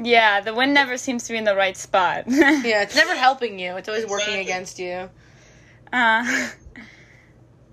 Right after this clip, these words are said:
Speaker 1: um,
Speaker 3: So that's, uh, yeah.
Speaker 2: So, do you prefer biking with your friends and your, like, family? Does that, like, help motivate you to,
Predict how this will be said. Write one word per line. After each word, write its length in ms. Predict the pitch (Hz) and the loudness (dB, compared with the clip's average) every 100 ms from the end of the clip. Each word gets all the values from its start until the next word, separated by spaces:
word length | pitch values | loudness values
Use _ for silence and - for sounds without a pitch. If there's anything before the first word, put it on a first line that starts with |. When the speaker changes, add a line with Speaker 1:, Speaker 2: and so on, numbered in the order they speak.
| _ | _
Speaker 1:
um, 400 | - 247 254 247 | 0 2 2 2
Speaker 3:
So 200 | 240 226 151 | -2 -6 -6
that's, 480 | 151 147 - - | -10 -12 -16 -18
uh, 340 | 135 123 123 123 - - 240 - - - - - - - - - | -14 -12 -14 -16 -20 -20 -20 -20 -20 -20 -20 -20 -20 -20 -20 -14
yeah. 100 | 151 - - - - - - - - - | -14 -14 -20 -20 -20 -20 -20 -20 -20 -12
Speaker 2:
So, 380 | - 330 302 254 | 2 4 4 0
do 100 | 240 | 0
you 140 | 294 339 | 0 2
prefer 640 | 370 359 - 240 240 294 | 0 0 2 4 6 4
biking 420 | 240 220 233 233 | 4 2 0 -8
with 180 | 214 208 | -8 -8
your 140 | 214 202 | -8 -8
friends 440 | - 202 202 214 | -6 -6 -6 -8
and 160 | 214 208 | -10 -8
your, 180 | 202 196 | -8 -6
like, 200 | 196 190 | -6 -6
family? 520 | 196 190 202 214 214 | -6 -6 -6 -6 -6
Does 180 | 196 196 | -4 2
that, 160 | 196 | 2
like, 120 | 196 | 2
help 200 | 190 196 | -2 -4
motivate 440 | 202 190 196 208 208 | -2 -6 -4 -4 -2
you 220 | 233 240 | 0 -2
to, 160 | 240 | -2